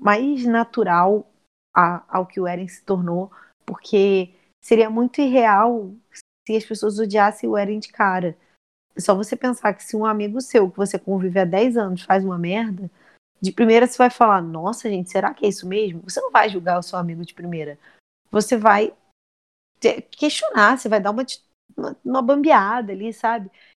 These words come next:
Então, eu acho a reação deles muito verdadeira. Eu sempre falei isso aqui, que eu acho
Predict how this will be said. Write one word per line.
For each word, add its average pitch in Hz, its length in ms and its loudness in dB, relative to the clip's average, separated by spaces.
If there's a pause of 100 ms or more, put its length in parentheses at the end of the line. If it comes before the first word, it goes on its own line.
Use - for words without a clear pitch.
(260)
Então, 226 300 -4 (180)
eu 226 140 2
acho 240 160 -2
a 247 40 -4
reação 240 300 -4
deles 220 180 -8
muito 233 280 -8
verdadeira. 220 500 0
Eu 180 100 -4
sempre - 280 -10
falei 208 380 0
isso 196 180 -6
aqui, 185 220 -10
que - 140 -2
eu 190 100 2
acho 180 420 -4